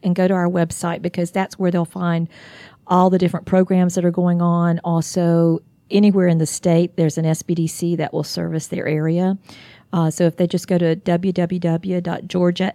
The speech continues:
s b d c dot org, you'll find all the different centers. You'll find the different programs that are going on. Um, I mentioned Grow Smart. We have Grow Smart several times a year. And for a business that is looking, <clears throat> excuse me, that is established and looking to grow,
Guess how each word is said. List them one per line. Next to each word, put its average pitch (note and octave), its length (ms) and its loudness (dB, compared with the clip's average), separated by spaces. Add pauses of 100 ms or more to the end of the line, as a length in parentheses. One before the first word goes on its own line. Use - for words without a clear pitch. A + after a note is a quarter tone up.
(120)
s F3 240 0
b F#3 180 -4
d F3 160 -2
c F3 260 -2
dot E3+ 240 -2
org, F#3 400 -2 (480)
you'll E3+ 120 2
find F3 260 2
all E3+ 160 0
the F3 80 0
different F3 280 -4
centers. F3+ 480 0
You'll D#3+ 120 -2
find E3 240 -4
the F3+ 60 -6
different - 260 -8
programs F3+ 540 0
that F3+ 100 -2
are E3+ 40 -4
going F3 320 0
on. E3+ 380 0 (400)
Um, E3 320 0
I F3+ 100 2
mentioned F#3 480 2
Grow F3 200 4
Smart. F3+ 560 -2
We F#3+ 140 0
have E3+ 200 -2
Grow F#3 200 0
Smart F#3 600 -2
several F#3+ 300 -2
times F3+ 340 -2
a B3 40 -4
year. F3+ 380 2 (120)
And F3+ 160 2
for F#3+ 280 2
a G3+ 60 -4
business G3 520 -2
that G3 260 -2
is G3+ 220 -4
looking, A#3+ 320 -2 (120)
<clears throat> - 100 -20
excuse C4+ 520 -8
me, E3+ 200 -10 (480)
that G3+ 180 4
is F#3+ 240 2
established F#3+ 580 0
and F3+ 120 0
looking F3 260 -2
to E3 80 -4
grow, E3 480 0